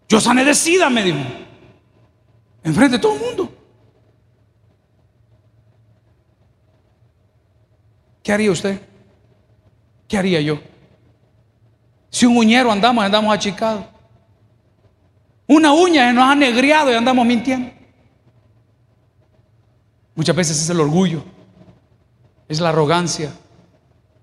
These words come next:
es la soberbia de reconocer que necesitamos de Dios,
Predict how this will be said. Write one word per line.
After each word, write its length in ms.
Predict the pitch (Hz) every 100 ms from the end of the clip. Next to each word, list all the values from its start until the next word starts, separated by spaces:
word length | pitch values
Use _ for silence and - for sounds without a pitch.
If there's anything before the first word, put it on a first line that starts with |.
| _ _ -
es 100 | 170
la 120 | 185
soberbia 480 | - 160 165 190 175
de 80 | 165
reconocer 640 | 151 160 151 131 180 175
que 100 | 170
necesitamos 760 | 165 - - 147 190 226 208
de 80 | 165
Dios, 420 | 160 190 190 -